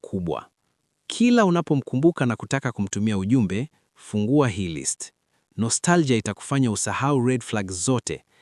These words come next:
lakini list hii itakukumbusha maumivu yake na kukupa ick kubwa sana.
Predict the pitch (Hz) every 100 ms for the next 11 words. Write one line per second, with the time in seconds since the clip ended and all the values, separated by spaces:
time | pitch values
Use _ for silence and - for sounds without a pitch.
0 | _ - - 147 135 107 101 - - 135
1 | 170 - _ _ 104 104 - - 123 170
2 | - 127 101 92 82 90 113 170 - 202
3 | - _ - 90 - - 135 127 - _
4 | 120 - - - 95 80 - 80 69 65